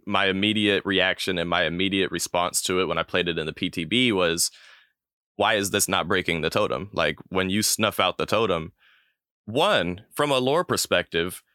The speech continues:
you're, like, let's say you're playing Trapper. It gives you the hatch closing animation.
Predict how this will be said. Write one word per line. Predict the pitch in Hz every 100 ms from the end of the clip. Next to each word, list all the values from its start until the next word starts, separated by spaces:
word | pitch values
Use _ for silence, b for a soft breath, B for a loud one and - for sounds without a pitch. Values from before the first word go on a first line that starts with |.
| _ _ _ _
you're, | 127 120
like, | 135 131 135
let's | 147
say | 160
you're |
playing | 151 143 120
Trapper. | 117 98 - 107 - -
It | 160
gives | 160 190
you | 185
the | 117
hatch | 92 120 -
closing | - 87 82 82
animation. | 82 80 76 76 76